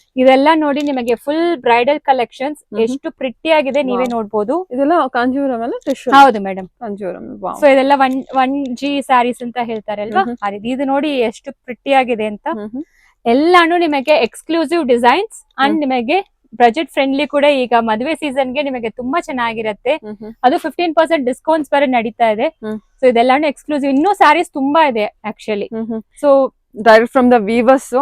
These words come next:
Speaker 2: ಅವರೇ ಬಂದಿದ್ದಾರೆ. ವೀವರ್ಸ್ ಇಂದ ನೀವು ಪರ್ಚೇಸ್ ಮಾಡ್ಬೋದು. ಈ ಸ್ಯಾರಿ ಮೇಳದಲ್ಲಿ ಡೈರೆಕ್ಟ್ ವೀವರ್ಸ್ ಇಂದ ಪರ್ಚೇಸ್
Speaker 1: ಎಸ್, ಮ್ಯಾಮ್.
Speaker 2: ಮಾಡ್ಬೋದು. ಆ, ಓಕೆ.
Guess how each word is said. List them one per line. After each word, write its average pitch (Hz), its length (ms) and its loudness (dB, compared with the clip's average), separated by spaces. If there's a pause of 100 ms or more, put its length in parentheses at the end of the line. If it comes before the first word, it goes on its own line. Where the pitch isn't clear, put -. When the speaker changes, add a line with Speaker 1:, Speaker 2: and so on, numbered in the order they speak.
Speaker 2:
ಅವರೇ 220 260 2
ಬಂದಿದ್ದಾರೆ. 220 800 0
ವೀವರ್ಸ್ 233 340 0
ಇಂದ 240 140 -2
ನೀವು 240 180 -2
ಪರ್ಚೇಸ್ 220 360 -2
ಮಾಡ್ಬೋದು. 214 280 -2
ಈ 247 140 0
ಸ್ಯಾರಿ 247 380 6
ಮೇಳದಲ್ಲಿ 240 540 2 (420)
ಡೈರೆಕ್ಟ್ 269 260 8
ವೀವರ್ಸ್ 254 320 0
ಇಂದ 247 120 0
ಪರ್ಚೇಸ್ 233 380 2
Speaker 1:
ಎಸ್, - 0 -
ಮ್ಯಾಮ್. 226 120 4
Speaker 2:
ಮಾಡ್ಬೋದು. 185 360 -2 (560)
ಆ, 214 300 -4 (220)
ಓಕೆ. - 380 -10